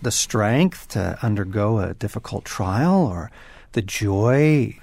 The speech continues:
to experience friends or family, the life that you need, the healing, the restoration, the clarity,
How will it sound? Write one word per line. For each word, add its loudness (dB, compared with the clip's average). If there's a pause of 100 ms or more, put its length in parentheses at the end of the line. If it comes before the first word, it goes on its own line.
(100)
to -4
experience -2 (240)
friends 0
or -10
family, 0
the -6
life -4
that -4
you 2
need, 2
the -10
healing, 2
the -2
restoration, -4
the -6
clarity, 0